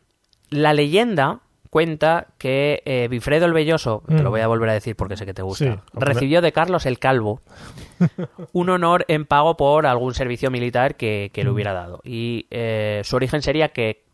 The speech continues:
Speaker 1: eh, Carlos el Calvo se presentó ante Bifredo el Velloso, que estaba herido, mojó sus dedos en su sangre, cual-, sus cuatro dedos en su sangre, y le hizo cuatro barras en su escudo que era dorado.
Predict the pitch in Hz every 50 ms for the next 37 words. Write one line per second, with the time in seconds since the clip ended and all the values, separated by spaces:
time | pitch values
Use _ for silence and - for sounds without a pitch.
0 | - - - 104 101 - - 107 113 117 - 127 120 123 - 143 147 143 123 107
1 | 95 98 - - - - 117 101 - 104 101 107 104 - 107 107 110 113 113 110
2 | 113 123 117 113 113 113 117 120 135 127 131 113 98 - - 110 110 113 120 139
3 | 147 143 143 - 214 _ _ _ - - - - - - - _ _ _ _ -
4 | - 120 113 - - 120 - 139 120 120 143 147 139 120 - 123 107 - - 156
5 | - 160 160 170 165 151 151 160 233 - _ _ _ _ _ _ _ - 113 110
6 | 107 104 - - 117 - - 110 107 - 110 113 117 117 117 110 123 120 113 131
7 | 127 147 139 143 143 139 139 - - - - 123 120 127 - - - - - -
8 | 82 107 107 104 104 104 107 - 117 120 - - 131 127 123 123 _ - 123 123
9 | 123 127 123 123 123 131 131 127 123 123 110 127 120 - - 131 127 135 123 -
10 | 117 117 110 101 92 85 80 - -